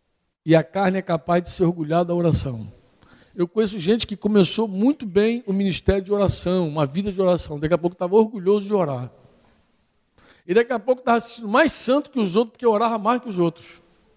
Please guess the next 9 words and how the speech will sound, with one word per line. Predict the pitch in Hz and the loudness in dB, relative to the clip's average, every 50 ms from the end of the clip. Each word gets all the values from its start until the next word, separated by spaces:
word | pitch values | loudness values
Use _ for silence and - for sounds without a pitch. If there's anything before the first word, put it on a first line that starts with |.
| _ _ _ _ _ _ _ _ | _ _ _ _ _ _ _ _
Então | - 214 | 2 2
a | 233 220 | 2 0
carne | - - 180 214 277 285 226 208 190 185 - _ | -2 -4 -2 0 0 0 0 -2 -4 -8 -8 _
tem | - 226 | 0 0
essa | 233 214 - 254 240 - | 0 0 -2 -4 -4 2
habilidade. | - 233 269 240 214 247 269 240 170 180 175 190 185 147 113 107 107 - - - _ _ _ _ _ _ _ _ _ _ - _ _ - 147 - - | 4 4 4 4 2 -6 -6 -6 -4 -2 0 0 0 -2 -4 -8 -20 -20 -20 -20 _ _ _ _ _ _ _ _ _ _ -20 _ _ -20 -6 0 0
A, | 190 | 0
a, | 175 - - 220 - 196 202 - | 0 0 -4 -2 0 0 2 2
a, | 190 | 0